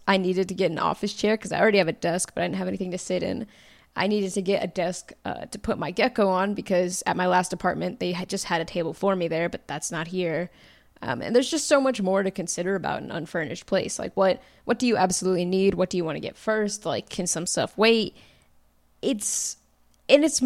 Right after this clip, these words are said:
it's far more common for an apartment that's not a dorm to be unfurnished. It's, you know, uh, dorms, dorms quite often are, like, all-inclusive type packages. They'll have things like s-, some furnitures, they'll have microwaves,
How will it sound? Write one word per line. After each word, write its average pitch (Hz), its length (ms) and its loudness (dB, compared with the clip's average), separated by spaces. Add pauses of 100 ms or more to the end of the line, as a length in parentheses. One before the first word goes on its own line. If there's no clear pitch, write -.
(160)
it's 240 180 4
far 226 200 4
more 196 160 4
common 165 440 -2
for 160 340 0
an 170 180 -2
apartment 170 420 -2
that's 180 200 -4
not 160 200 -2
a 151 60 -4
dorm 92 440 -8
to 226 80 2
be 196 260 -2
unfurnished. - 800 -8
It's, - 340 -4 (520)
you 262 120 0
know, 202 180 4
uh, 185 300 4
dorms, 370 560 2 (520)
dorms 554 260 0
quite 370 200 8
often 240 540 2 (120)
are, 196 260 4
like, 196 300 0 (140)
all-inclusive 190 920 2
type 180 240 -2
packages. - 640 -6 (360)
They'll 208 160 6
have 214 260 0
things 208 320 0
like 190 140 0
s-, - 300 -2
some 208 300 2
furnitures, 196 800 2
they'll 180 160 0
have 165 260 -6
microwaves, 190 920 0